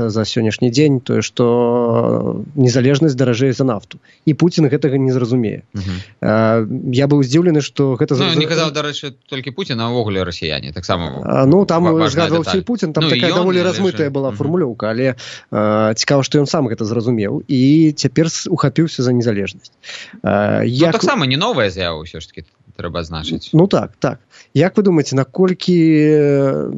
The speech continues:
Speaker 1: сапраўды зараз прынцыпова для Лукашэнкі гэта тэма суверэнітэту, ці гэта проста папулісцкая зноў такая гульня, што с-, цяпер мы гуляемся ў суверэнітэт?
Speaker 2: Не, я думаю, абсалютна прынцыпова, і яна была прынцыповай і раней,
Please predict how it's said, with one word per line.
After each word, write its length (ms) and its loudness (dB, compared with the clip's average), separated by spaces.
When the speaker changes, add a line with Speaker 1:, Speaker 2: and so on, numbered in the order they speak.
Speaker 1:
сапраўды 460 0
зараз 260 0
прынцыпова 640 0
для 460 0
Лукашэнкі 760 -2
гэта 240 -2
тэма 240 -2
суверэнітэту, 720 0
ці 200 -2
гэта 200 0
проста 300 -2
папулісцкая 600 0
зноў 200 2
такая 400 -2
гульня, 440 4
што 180 -6
с-, 120 -12
цяпер 280 -2
мы 100 2
гуляемся 400 -2
ў 40 -4
суверэнітэт? 640 -4
Speaker 2:
Не, 140 -2
я 120 2
думаю, 200 0
абсалютна 420 0
прынцыпова, 680 0
і 180 -6
яна 240 -2
была 240 0
прынцыповай 640 -2
і 80 0
раней, 420 -2